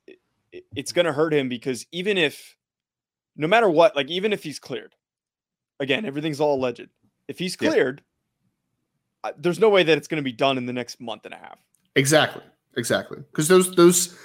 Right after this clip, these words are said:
Speaker 2: those take time, man. They do. I mean, there's multiple sides, and there's investigating, and there's, you know, there's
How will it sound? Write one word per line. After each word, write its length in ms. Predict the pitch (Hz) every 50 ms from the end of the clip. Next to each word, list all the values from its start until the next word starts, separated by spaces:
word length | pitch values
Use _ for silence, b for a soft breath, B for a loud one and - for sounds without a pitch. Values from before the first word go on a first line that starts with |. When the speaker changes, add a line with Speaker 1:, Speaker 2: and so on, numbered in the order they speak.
| B B B -
Speaker 2:
those 200 | 143 165 175 -
take 200 | - 208 202 202
time, 380 | - 208 214 233 226 151 110
man. 360 | 104 107 110 113 127 139 135 -
They 140 | - 123 123
do. 300 | 123 - 170 196 190 127
I 40 | 117
mean, 300 | 113 123 123 120 110 B B B B B B B B _
there's 240 | - 127 123 - -
multiple 400 | 131 143 165 165 - - 175 170
sides, 720 | - - - 151 147 156 156 147 131 113 107 107 98 104 104
and 120 | 101 107
there's 200 | 110 107 107 107
investigating, 1040 | 104 95 110 135 151 147 - 147 131 131 135 131 127 117 107 107 101 98 95 98
and 160 | 98 98 98 98
there's, 380 | 101 104 104 101 - - - -
you 140 | 123 123
know, 180 | 123 123 117 117
there's 380 | 113 120 117 120 117 - b